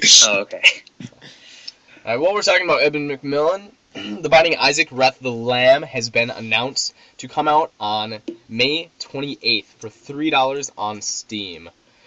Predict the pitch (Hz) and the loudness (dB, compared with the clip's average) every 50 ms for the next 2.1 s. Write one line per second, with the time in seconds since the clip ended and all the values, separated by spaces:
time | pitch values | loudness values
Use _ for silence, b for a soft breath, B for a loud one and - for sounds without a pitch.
0 | _ _ 143 165 185 190 175 160 139 156 160 147 139 - 151 160 180 160 127 107 | _ _ -2 -2 0 -2 -2 -4 -2 0 0 0 0 -2 -4 -4 -4 -4 -4 -2
1 | 117 107 - - 139 135 131 120 - - - 127 - - - 131 151 160 170 - | -2 -2 -2 -2 -6 -6 -8 -8 -4 -4 -2 -2 -2 -2 -2 -2 -2 -2 -4 -6
2 | - - | -6 -6